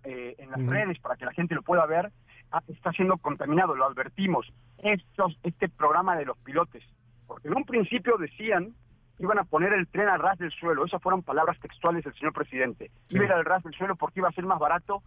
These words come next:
Speaker 1: que ponerlo elevado en la carretera. Y no se podía, dijimos, no se puede poner a ras del suelo porque el suelo va a ceder. Entonces se sacaron de la manga ponerlo
Speaker 2: Ujú.
Speaker 1: sobre los pilotes, como una cama de clavos,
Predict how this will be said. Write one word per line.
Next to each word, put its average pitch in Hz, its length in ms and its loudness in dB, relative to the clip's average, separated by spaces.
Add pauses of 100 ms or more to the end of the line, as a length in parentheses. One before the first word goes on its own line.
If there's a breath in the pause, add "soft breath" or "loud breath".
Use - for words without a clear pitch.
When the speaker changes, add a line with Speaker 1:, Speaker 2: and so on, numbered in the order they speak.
(180 soft breath)
Speaker 1:
que 160 100 -6
ponerlo 175 400 2
elevado 160 320 2
en 165 80 -2
la 135 80 0
carretera. 117 540 -6 (640)
Y 151 120 -10
no 180 140 4
se 196 140 -2
podía, 160 360 0
dijimos, 156 380 -6
no 175 180 4
se 185 140 -10
puede 160 300 -4
poner 143 240 -2
a 143 40 2
ras 151 140 -2
del 156 100 -6
suelo 170 220 0
porque 139 280 -2
el 117 100 -12
suelo 175 360 2
va 156 120 4
a - 140 -16
ceder. 151 300 0 (380 soft breath)
Entonces 185 480 0
se 160 80 -4
sacaron 208 560 0 (240)
de 151 100 -4
la 160 120 2
manga 180 420 0 (160)
ponerlo 170 440 2
Speaker 2:
Ujú. 147 100 -2
Speaker 1:
sobre 147 260 0
los 131 160 -4
pilotes, 151 400 -2
como 180 180 2
una 185 140 2
cama 180 320 0
de 131 100 -6
clavos, 135 480 -2